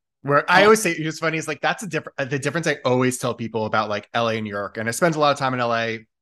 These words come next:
Speaker 1: both when I was in T V and now it's just out that we go, is, like, that first question people ask you and what people's response to that is. So New-, both places, it's like, "Oh, w-,"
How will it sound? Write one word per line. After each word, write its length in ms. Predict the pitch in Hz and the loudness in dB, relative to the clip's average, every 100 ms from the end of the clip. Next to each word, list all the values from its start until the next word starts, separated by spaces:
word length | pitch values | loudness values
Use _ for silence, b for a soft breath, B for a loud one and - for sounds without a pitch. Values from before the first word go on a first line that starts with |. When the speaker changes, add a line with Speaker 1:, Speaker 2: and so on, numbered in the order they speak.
| _ | _
Speaker 1:
both 180 | 127 123 | -6 -4
when 100 | 113 | -8
I 20 | |
was 120 | 110 | -8
in 80 | 123 | -6
T 160 | 202 208 | -4 -2
V 180 | 190 | 0
and 60 | 135 | 0
now 220 | 117 117 | 0 -2
it's 80 | 110 | -4
just 100 | 107 | -6
out 100 | 110 107 | -8 -6
that 60 | |
we 100 | 104 | -10
go, 280 | 95 104 92 _ b b b b | -8 -8 -8 _ b b b b
is, 180 | 123 117 | -4 -2
like, 220 | 117 113 - _ | -2 -4 -6 _
that 240 | 127 120 - | -2 0 0
first 440 | - 156 180 - | 0 0 0 -8
question 440 | - 143 - 165 | -2 -2 -2 -4
people 280 | 151 143 - | -6 -6 -2
ask 320 | 120 135 - 208 | 0 0 0 -6
you 140 | 214 | -4
and 80 | 170 | -2
what 140 | 139 | -2
people's 280 | 143 135 127 | -2 -4 -4
response 560 | 123 - - 131 127 - | -4 -4 -2 -2 -2 -6
to 60 | 104 | -8
that 180 | 90 90 | -10 -10
is. 240 | 90 - b b | -14 -16 b b
So 180 | - 160 | -2 0
New-, 260 | 147 151 175 127 | 2 0 -2 0
both 240 | 190 226 | 2 2
places, 380 | 214 175 - 127 | 2 0 -2 -8
it's 100 | 120 139 | -6 -6
like, 140 | 127 | 0
"Oh, 240 | 147 135 127 | 2 2 -2
w-," 200 | 131 | -8